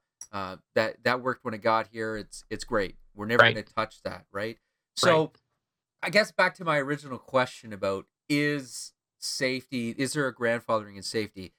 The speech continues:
Speaker 1: And it seems like a yes, no. I mean, in an ideal world, it's not, because if you were to do the correct steps, being that you're monitoring your equipment, you're looking after it, you're doing the validation, you're doing the testing,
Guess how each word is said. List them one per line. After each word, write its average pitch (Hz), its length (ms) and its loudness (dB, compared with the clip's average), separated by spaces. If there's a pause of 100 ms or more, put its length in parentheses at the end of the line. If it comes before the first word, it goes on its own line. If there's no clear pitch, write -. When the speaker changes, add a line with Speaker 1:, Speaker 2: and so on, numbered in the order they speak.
(260)
Speaker 1:
And 170 260 2
it 170 140 2
seems 233 280 -2
like 180 140 2
a 151 60 2
yes, 143 320 4
no. 101 360 -2 (100)
I 135 60 0
mean, 147 200 2 (120)
in 160 140 2
an 151 140 0
ideal 156 520 4
world, 135 500 2
it's 143 300 0
not, 143 520 4 (640)
because 151 800 2 (300)
if 160 200 6
you 175 100 -4
were 160 80 6
to 151 140 -6
do 190 300 0
the 185 100 2
correct 139 460 2
steps, - 540 0
being 123 420 2
that 110 200 -2
you're 120 120 -6
monitoring 123 580 0
your 113 140 -4
equipment, 104 460 -4
you're 107 140 -6
looking 120 340 -2
after 104 420 -4
it, - 120 -10
you're 110 100 -2
doing 135 320 2
the 127 80 -6
validation, 110 720 -2
you're 110 100 -6
doing 123 320 -2
the 107 80 -10
testing, 107 640 -4